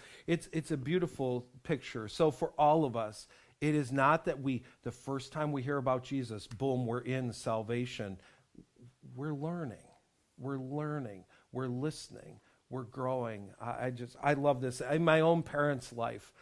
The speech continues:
I remember their story of, of, you know, they had nets. They, they were part of a particular denomination. They did life a certain way. And for both of them, uh,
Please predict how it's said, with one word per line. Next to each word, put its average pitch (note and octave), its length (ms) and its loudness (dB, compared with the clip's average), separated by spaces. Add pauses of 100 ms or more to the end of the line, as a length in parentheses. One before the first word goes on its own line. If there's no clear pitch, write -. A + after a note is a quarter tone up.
(200)
I B2+ 100 6
remember C#3+ 440 2
their C3 220 0
story A#2 640 -4
of, A#2 320 0 (320)
of, B2 280 0 (500)
you D#3 100 -4
know, C#3 120 -2
they D3 180 -2
had E3 320 -2
nets. - 540 -4 (200)
They, D3+ 200 2
they D3 200 2
were E3+ 140 2
part D#3+ 300 -2
of D#3+ 60 -2
a D3+ 40 -8
particular D#3 500 -4
denomination. D3 760 -2
They D3 120 2
did D#3+ 300 0
life D3+ 340 4
a C#3+ 40 -10
certain C3 440 -4
way. B2+ 280 0 (320)
And D3+ 160 0
for D#3+ 120 2
both D#3 440 2
of B2 160 -2
them, A2+ 280 0 (300)
uh, B2+ 280 2